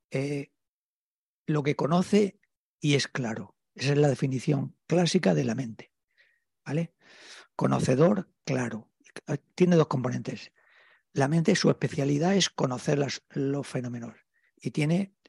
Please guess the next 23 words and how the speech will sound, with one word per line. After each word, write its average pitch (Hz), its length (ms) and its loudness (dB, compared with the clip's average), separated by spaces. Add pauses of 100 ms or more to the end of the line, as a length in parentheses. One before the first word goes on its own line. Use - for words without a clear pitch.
para 139 160 0
ello 151 140 0
también 147 220 -2
tiene, 175 400 -2 (280)
¿por - 140 -4
qué 175 80 2
los 170 100 4
conoce? 165 300 0
Porque - 220 -6
tiene 165 200 -2
ese 156 140 -2
aspecto 160 440 -2
de 165 180 0
claridad, 120 580 -4 (280)
¿vale? 165 220 -2 (220)
Lo - 100 -2
de - 100 2
claridad 151 400 4
es 196 60 4
más 190 140 2
difícil 165 360 0
de 143 80 -4
entender, 127 440 -6